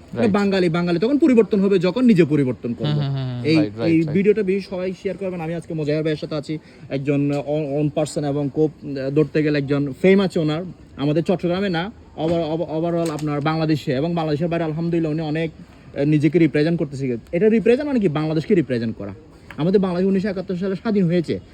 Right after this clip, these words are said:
Speaker 2: কিন্তু আমরা স্বাধীনতা অর্জন করেছি, কিন্তু রক্ষা করতে পারতেছি না, কারণ আমাদের নিজেরা পরিবর্তন হতে পারি নাই। তো আজকে মোজাহের ভাই এই ভিডিওতে আমি আস-, আসছি একটাই কারণ,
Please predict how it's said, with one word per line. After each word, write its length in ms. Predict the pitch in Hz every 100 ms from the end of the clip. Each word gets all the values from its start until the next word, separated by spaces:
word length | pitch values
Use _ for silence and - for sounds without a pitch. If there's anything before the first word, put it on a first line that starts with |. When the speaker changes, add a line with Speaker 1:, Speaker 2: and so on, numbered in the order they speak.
| -
Speaker 2:
কিন্তু 200 | 160 143
আমরা 160 | 143 156
স্বাধীনতা 540 | - 208 196 185 220 247 - - -
অর্জন 320 | - 208 190 226
করেছি, 300 | 233 240 208
কিন্তু 220 | 180 147
রক্ষা 280 | 151 - 311
করতে 240 | 277 214
পারতেছি 280 | 160 143 139
না, 100 | 135
কারণ 200 | 131 127
আমাদের 300 | 131 156 180
নিজেরা 360 | 156 147 190
পরিবর্তন 440 | 262 226 143 123 127
হতে 180 | 127 120
পারি 200 | 110 98
নাই। 140 | 92 - - -
তো 80 | -
আজকে 160 | 165 160
মোজাহের 320 | 151 151 165
ভাই 200 | 170 175
এই 100 | 151
ভিডিওতে 420 | 135 165 180 175
আমি 160 | 165 170
আস-, 180 | 170 - - -
আসছি 300 | 135 143 190
একটাই 340 | 170 160 - 202
কারণ, 240 | 202 233